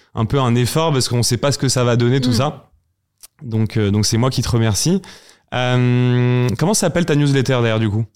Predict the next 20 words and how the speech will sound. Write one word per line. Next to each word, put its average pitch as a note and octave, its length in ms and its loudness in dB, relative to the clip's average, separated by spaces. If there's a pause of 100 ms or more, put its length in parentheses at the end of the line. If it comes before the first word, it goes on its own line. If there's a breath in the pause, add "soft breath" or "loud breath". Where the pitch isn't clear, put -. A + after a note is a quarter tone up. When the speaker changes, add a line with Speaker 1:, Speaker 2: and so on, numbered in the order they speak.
Speaker 2:
Elle G#3+ 100 -6
s'appelle B3 260 -2
Les A3+ 100 -2
Cryptos B3+ 300 -4
de A#3+ 60 -14
Caro. G#3 260 -4 (180)
Speaker 1:
Les A#2 100 -2
Cryptos B2+ 280 -2
de - 40 -4
Caro. G#2 220 -2
Speaker 2:
Mm. - 40 -8 (260)
Mais A#3+ 80 -2
c'est B3 100 -4
pas C#4 120 -4
que C#4+ 40 -6
je - 60 -8
suis B3 80 -2
mégalo, G#3 360 0
hein. D3+ 120 -8 (320)
Speaker 1:
D'accord. B2 320 0